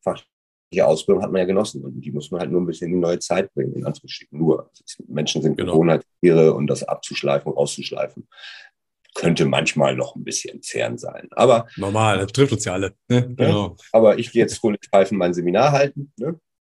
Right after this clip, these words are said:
Speaker 2: Viel
Speaker 1: Und
Speaker 2: Spaß dabei.
Speaker 1: ja,
Speaker 2: Genau.
Speaker 1: ja, ein bisschen Amazon, ein bisschen E-Commerce, das kriege ich ja gerade noch hin.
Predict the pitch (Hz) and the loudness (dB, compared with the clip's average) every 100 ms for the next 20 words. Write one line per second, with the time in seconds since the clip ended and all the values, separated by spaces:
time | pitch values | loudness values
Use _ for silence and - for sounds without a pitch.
0 | - 104 110 101 131 147 151 143 147 151 | -6 2 4 6 4 4 2 4 4 2
1 | 147 _ - 98 87 87 107 120 - - | -4 _ -4 2 4 4 4 0 -8 -4
2 | 80 73 - - 73 58 71 73 - 71 | -2 -2 -6 -12 -8 -4 -2 -2 -2 -4
3 | 71 67 73 - 69 64 - - - 76 | -4 -8 -14 -10 -6 -6 -8 -18 -8 -2
4 | 71 65 67 64 - 80 - | -2 0 0 0 -2 -2 -2